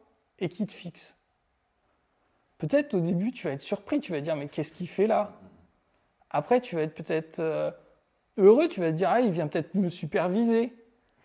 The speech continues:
Après, tu vas peut-être être inquiet en disant : « Est-ce qu'il trouve que je joue bien ? »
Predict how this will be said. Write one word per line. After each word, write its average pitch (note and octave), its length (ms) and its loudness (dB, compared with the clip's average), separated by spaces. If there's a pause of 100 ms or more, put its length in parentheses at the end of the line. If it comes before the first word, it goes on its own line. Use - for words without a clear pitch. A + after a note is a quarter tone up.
(400)
Après, G3 440 4
tu - 160 0
vas F#3 180 8
peut-être F#3 220 4
être F#3+ 180 8
inquiet A3+ 240 0
en B3 80 4
disant : « F#3+ 240 2
Est-ce E3 140 -2
qu'il F#3+ 120 -4
trouve - 280 -6
que F#3+ 180 2
je F3 80 2
joue F#3 200 2
bien ? » C4+ 360 2